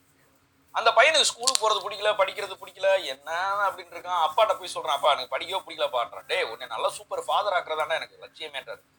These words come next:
"அட போப்பா, எனக்கு ஊர் ஊரா சுத்தணும், நிறைய நாடுகளுக்கு போகணும், நிறைய இடங்களுக்கு பயணம் பண்ணணும், அதான்ப்பா எனக்கு சந்தோஷங்கிறான்." "ஆ, அப்ப என்ன ஆடு மேய்க்கிறியா?" "ஆடு மேய்ச்சாதான் ஒரு ஊரா போலாம்" அப்படிங்கிறது. "ஆ, மேய்க்கிறேன்ன்றான் படக்குன்னு."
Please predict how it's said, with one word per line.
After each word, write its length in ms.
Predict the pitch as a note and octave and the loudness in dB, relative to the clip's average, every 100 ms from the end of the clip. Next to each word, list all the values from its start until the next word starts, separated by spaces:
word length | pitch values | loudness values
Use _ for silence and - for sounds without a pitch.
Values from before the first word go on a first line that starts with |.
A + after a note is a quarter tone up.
| _ | _
"அட 160 | C#3+ E3 | 4 6
போப்பா, 440 | F#3+ F#3+ D#3+ A2+ | 6 8 6 6
எனக்கு 280 | C3 D3+ C#3 | 0 -4 -10
ஊர் 280 | F3+ F3 E3 | -16 -6 -2
ஊரா 40 | |
சுத்தணும், 480 | F3 C#3+ D3 B2+ - | -2 -4 -12 -12 -12
நிறைய 300 | B2+ F#3 G3 | -2 0 2
நாடுகளுக்கு 480 | C#3+ D#3 C#3+ B2+ - | 2 0 -2 -8 -14
போகணும், 300 | G#2+ - _ _ _ _ | -20 -20 _ _ _ _
நிறைய 340 | A#2 G3+ G3 | 0 2 4
இடங்களுக்கு 840 | F3+ F#3 - _ _ _ E3+ D3 C3+ | 4 2 -4 _ _ _ -8 -6 -4
பயணம் 300 | A#2 C#3+ B2+ | -2 -4 -4
பண்ணணும், 360 | A2+ G2+ F#2 C3+ | -12 -12 -2 4
அதான்ப்பா 220 | F#3+ F3 | 4 4
எனக்கு 260 | C#3 - | 0 -6
சந்தோஷங்கிறான்." 520 | A#2 A2+ G2+ - _ _ _ _ _ _ _ _ _ _ _ | -8 -8 -10 -14 _ _ _ _ _ _ _ _ _ _ _
"ஆ, 180 | D#3+ - | -6 -4
அப்ப 160 | E3 E3+ | 0 2
என்ன 120 | D#3+ | 4
ஆடு 180 | E3+ A#2 | 2 2
மேய்க்கிறியா?" 180 | G#2+ | 4
"ஆடு 320 | B2+ C3 G3 F#3+ | 6 10 10 8
மேய்ச்சாதான் 380 | E3 D#3+ G3 | 2 6 6
ஒரு 140 | D#3+ C#3+ | 4 4
ஊரா 240 | D3 D#3+ | 4 4
போலாம்" 300 | A2+ G#2 G#2+ G#2 | 2 0 -2 -8
அப்படிங்கிறது. 380 | A2 G#2+ F2+ _ F#3+ | -12 -14 -18 _ 2
"ஆ, 300 | C4 - - | 2 2 -6
மேய்க்கிறேன்ன்றான் 720 | F#3 B3 G#3 F3+ F3 C3+ B2+ | -6 0 0 2 0 0 -2
படக்குன்னு." 460 | A2+ C#3 G2 A2+ | -2 -6 -8 -20